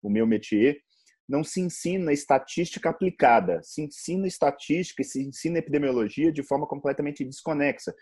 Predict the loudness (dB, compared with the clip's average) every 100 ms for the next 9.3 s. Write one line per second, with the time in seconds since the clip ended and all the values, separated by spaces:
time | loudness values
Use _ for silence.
0 | -20 _ -2 0 -2 4 6 8 6 4
1 | 4 8 8 6 _ _ 2 2 8 8
2 | 10 6 4 2 2 2 0 -2 -2 -2
3 | -2 -4 _ 4 6 8 6 4 -6 -18
4 | _ _ _ _ _ _ -2 4 4 6
5 | 4 4 0 4 4 4 4 4 6 6
6 | 8 8 6 6 4 6 6 2 2 0
7 | 4 2 2 -4 _ _ 4 6 4 4
8 | 4 2 6 6 6 2 2 2 2 4
9 | 2 -2